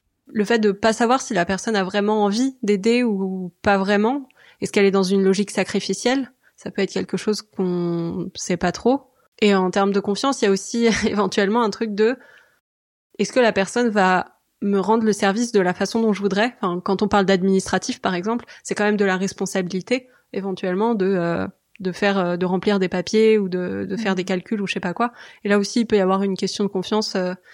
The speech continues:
Speaker 1: c'est quel-, enfin, ça, c'est quelqu'un qui m'a dit, euh, quand j'ai posé la question si, euh, quel était le frein pour accepter de l'aide, la personne m'a dit, « Bah non, mais j'ai pas envie que quelqu'un fasse mal. <laughs> Pas, pas comme je voudrais, quoi. »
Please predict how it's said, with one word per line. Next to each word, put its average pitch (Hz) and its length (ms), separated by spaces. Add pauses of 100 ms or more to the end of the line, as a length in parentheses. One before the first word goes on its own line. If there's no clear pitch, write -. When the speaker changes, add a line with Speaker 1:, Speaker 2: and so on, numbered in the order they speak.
(140)
Speaker 1:
c'est - 100
quel-, 196 260 (120)
enfin, 190 260
ça, 226 140
c'est 220 140
quelqu'un 220 320
qui 208 140
m'a 185 160
dit, 208 200
euh, 180 320 (380)
quand 202 100
j'ai 190 160
posé 202 240
la 190 80
question 202 380
si, 202 260
euh, 175 460
quel 196 160
était 196 220 (160)
le 185 180
frein 202 240
pour 180 240
accepter 180 380
de 180 40
l'aide, 196 260 (440)
la 202 80
personne 202 300
m'a 196 120
dit, « 214 360 (500)
Bah 190 260
non, 240 140
mais 254 100
j'ai 190 120
pas 202 100
envie 196 180
que - 60
quelqu'un 196 300
fasse - 260
mal. 233 320
<laughs> 330 1600
Pas, 220 220
pas 233 220
comme 226 180
je 202 120
voudrais, 220 300
quoi. » - 240